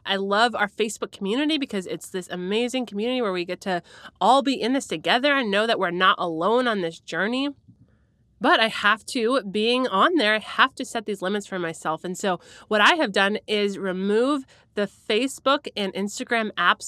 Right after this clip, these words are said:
off my phone completely. And the only time that I use them is on my laptop.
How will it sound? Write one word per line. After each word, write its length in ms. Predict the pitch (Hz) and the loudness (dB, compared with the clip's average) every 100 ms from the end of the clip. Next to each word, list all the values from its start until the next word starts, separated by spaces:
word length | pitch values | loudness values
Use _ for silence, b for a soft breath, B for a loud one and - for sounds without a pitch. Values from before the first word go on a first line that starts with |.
| - | -2
off 300 | 175 175 220 | 0 0 -2
my 140 | 202 | -4
phone 360 | 202 165 151 196 | -2 -4 -4 -4
completely. 760 | 202 190 190 175 147 196 285 392 b b b - | -6 -8 -6 -6 -4 -2 -2 -2 b b b -4
And 220 | 202 202 | -2 -2
the 80 | - | -2
only 300 | 208 240 311 | -2 0 0
time 220 | - 262 | -2 -2
that 100 | 233 | 0
I 60 | 202 | 0
use 400 | 190 190 240 214 | -2 -2 -4 0
them 200 | 202 190 175 | -2 -2 -6
is 160 | 175 | -8
on 220 | 160 175 180 | -4 -2 -2
my 140 | 156 | -4
laptop. 560 | 160 156 - - 139 | -4 -4 -4 -8 -10